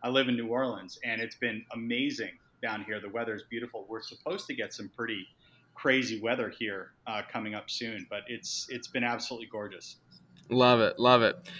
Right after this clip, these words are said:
Speaker 2: So, uh, give me the story. Give me the life story.
Speaker 1: Yeah. So I grew up in a small town called Amherst, Mass, in a really diverse, uh,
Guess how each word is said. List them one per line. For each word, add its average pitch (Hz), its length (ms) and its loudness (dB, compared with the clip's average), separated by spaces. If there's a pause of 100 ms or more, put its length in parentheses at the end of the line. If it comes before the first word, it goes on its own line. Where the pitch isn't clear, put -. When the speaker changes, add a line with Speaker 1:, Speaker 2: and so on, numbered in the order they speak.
(160)
Speaker 2:
So, 196 240 12
uh, 180 180 12
give 170 240 10
me 220 160 12
the 214 60 12
story. 202 360 12
Give 147 100 12
me 170 40 12
the 170 80 12
life 170 140 12
story. 165 340 12 (500)
Speaker 1:
Yeah. 180 380 8
So 143 480 0 (220)
I 143 80 -4
grew 190 240 4
up 175 320 2
in 143 140 0
a 123 260 2
small 139 400 -2
town 120 420 -4 (100)
called 117 300 -4
Amherst, 120 420 -6
Mass, 107 480 -4
in 110 120 -8
a 107 200 -8
really 120 380 -2
diverse, 107 680 -6 (680)
uh, 107 220 -6